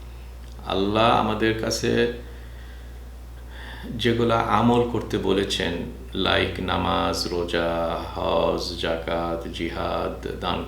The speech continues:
খয়রাত, এগুলো আমরা বুঝলাম এবং এগুলো আমরা করি, যেগুলো আমাদের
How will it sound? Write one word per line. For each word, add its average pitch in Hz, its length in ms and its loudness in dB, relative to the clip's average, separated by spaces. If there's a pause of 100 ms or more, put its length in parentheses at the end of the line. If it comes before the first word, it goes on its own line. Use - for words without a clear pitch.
খয়রাত, 85 360 -2 (880)
এগুলো 139 320 10
আমরা 135 240 4
বুঝলাম 131 400 4 (340)
এবং 113 340 0
এগুলো 113 200 4
আমরা 113 480 4 (420)
করি, 127 540 8
যেগুলো 110 260 2
আমাদের 110 480 2